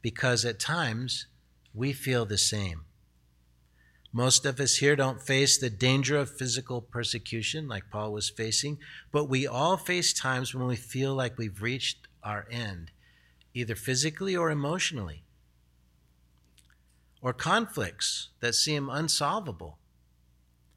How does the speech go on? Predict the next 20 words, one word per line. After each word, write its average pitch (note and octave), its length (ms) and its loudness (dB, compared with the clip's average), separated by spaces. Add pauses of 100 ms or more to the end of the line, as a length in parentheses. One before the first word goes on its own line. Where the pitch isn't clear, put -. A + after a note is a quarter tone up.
(320)
We C#3 160 6
wish E3+ 260 4
God D#3+ 320 4
would D3+ 160 0
take E3+ 300 2
us F#3 160 6
home, E3+ 340 2
that A2+ 240 -2 (240)
we C3 80 4
don't D3+ 200 4
have E3 180 2
to E3 100 -2
continue E3+ 640 0
to A#2 100 -4
face D#3+ 400 2
the C#3 80 -6
situation D3+ 800 2
day D3+ 280 4
after B2 280 0
day A#2 460 0